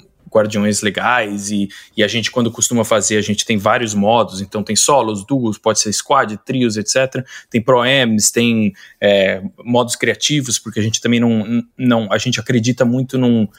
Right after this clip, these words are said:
num cenário competitivo também, muito aberto, ou seja, não é só, as pessoas não são só boas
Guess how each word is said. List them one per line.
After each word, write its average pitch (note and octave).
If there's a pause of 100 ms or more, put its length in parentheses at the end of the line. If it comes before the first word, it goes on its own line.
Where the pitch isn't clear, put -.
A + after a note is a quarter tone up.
(200)
num B2+
cenário A#2+
competitivo -
também, A#2
muito B2 (220)
aberto, A2+
ou A2
seja, G#2+
não A2+
é C3
só, A2
as A2+
pessoas -
não C#3+
são D3+
só C3
boas A#2